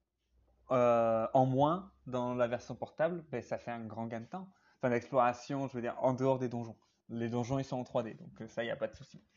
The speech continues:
C'est les mêmes, quasiment. Il y a juste un petit abaissement de graphisme.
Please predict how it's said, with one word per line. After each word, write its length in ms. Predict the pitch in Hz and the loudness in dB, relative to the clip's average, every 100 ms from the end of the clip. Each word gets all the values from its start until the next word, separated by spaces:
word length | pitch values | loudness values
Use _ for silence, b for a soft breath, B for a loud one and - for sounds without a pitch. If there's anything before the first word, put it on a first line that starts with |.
| _ | _
C'est 180 | - 117 | -8 -4
les 120 | 117 | -2
mêmes, 280 | 117 107 101 | -2 -2 -6
quasiment. 400 | 117 104 113 117 | -8 -6 -6 -6
Il 60 | 113 | -4
y 40 | |
a 80 | 117 | -4
juste 420 | 110 131 - 135 - B 160 | -4 -6 -4 -4 -4 B -4
un 120 | 123 | -2
petit 200 | 110 131 | -2 2
abaissement 360 | 131 123 123 127 | 2 2 -2 -6
de 60 | 117 | -4
graphisme. 360 | 113 110 - | -4 -6 -12